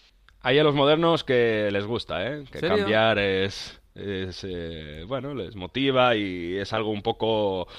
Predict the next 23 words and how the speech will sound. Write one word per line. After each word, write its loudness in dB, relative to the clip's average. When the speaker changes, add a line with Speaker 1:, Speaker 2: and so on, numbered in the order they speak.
Speaker 1:
extraño, 6
pero 6
bueno, 0
también 0
era 4
extraño 2
cambiar 6
el 2
logo 4
de 6
la 6
Juventus 0
por 0
esa 2
Speaker 2:
Ya. 0
Speaker 1:
J 2
doble, 2
¿no? 0
Que, -4
que -6
es -10
más -2
un, -10